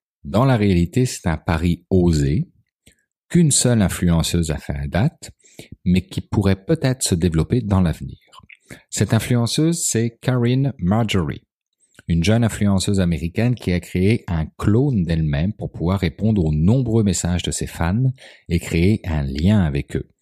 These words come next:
et que le Los Angeles Times a pu interviewer. À vingt-trois ans, Karine Marjorie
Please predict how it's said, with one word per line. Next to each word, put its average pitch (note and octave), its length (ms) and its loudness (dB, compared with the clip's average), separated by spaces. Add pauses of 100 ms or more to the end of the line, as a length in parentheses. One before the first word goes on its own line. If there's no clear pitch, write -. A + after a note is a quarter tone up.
(320)
et - 60 -6
que - 120 0
le D#2+ 140 2
Los G2 340 2
Angeles F#2 420 0
Times D#2+ 360 -2 (320)
a F#2+ 80 -2
pu - 160 0
interviewer. D#2 600 -2 (840)
À E2 120 -2
vingt-trois G2+ 580 2
ans, B2 160 2
Karine G2+ 420 2
Marjorie F2 580 2